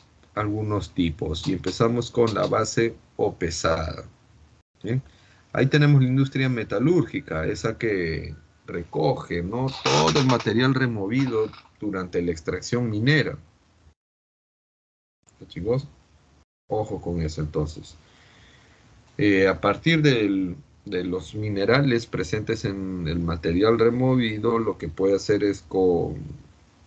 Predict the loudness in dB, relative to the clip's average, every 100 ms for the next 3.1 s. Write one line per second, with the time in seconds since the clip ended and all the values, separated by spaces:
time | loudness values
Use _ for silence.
0 | -20 -20 -8 -2 0 0 -2 -2 -6 -6
1 | -8 -4 -4 -2 0 2 2 2 0 2
2 | 2 0 -10 -6 -2 -2 -4 -2 0 2
3 | 2